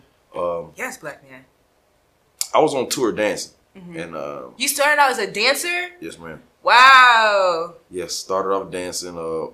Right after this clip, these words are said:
Speaker 1: opened up for people like Bernie Mac,
Speaker 2: Mm-hmm.
Speaker 1: Don D C Curry, Cheryl Underwood,
Speaker 2: Rest
Speaker 1: Pops.
Speaker 2: in peace, Bernie Mac.
Speaker 1: Uh, I was even opening up for, uh, Gerald Levert and Frankie Beverly one, one night in Detroit.
Speaker 2: Mm-hmm.
Speaker 1: Um,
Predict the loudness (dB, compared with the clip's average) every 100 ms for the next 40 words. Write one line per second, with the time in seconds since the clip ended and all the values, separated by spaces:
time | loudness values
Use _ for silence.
0 | -6 -6 -6 -10 -10 -14 -14 -6 -4 -4
1 | -4 -6 -6 -10 -10 -8 -10 -10 -6 -6
2 | -6 -6 -8 -8 -10 -8 -6 -10 -10 -8
3 | -2 -2 -2 -6 -8 -10 -10 -12 -12 -4
4 | 2 4 2 -4 -8 -14 -20 -18 -18 -18
5 | -20 -20 -18 -18 -20 _ -10 -6 -6 -8
6 | -12 -18 _ _ _ _ _ -4 -4 -4
7 | -6 -4 -4 -6 -6 -6 -4 -4 -4 -6
8 | -6 -2 -2 0 0 0 -2 -2 -2 -2
9 | 2 2 2 -6 -10 _ -16 -8 -8 -6
10 | -6 0 0 0 -6 -8 -4 -2 -2 -6
11 | -20 -20 -20 -16 -10 -8 -8 -10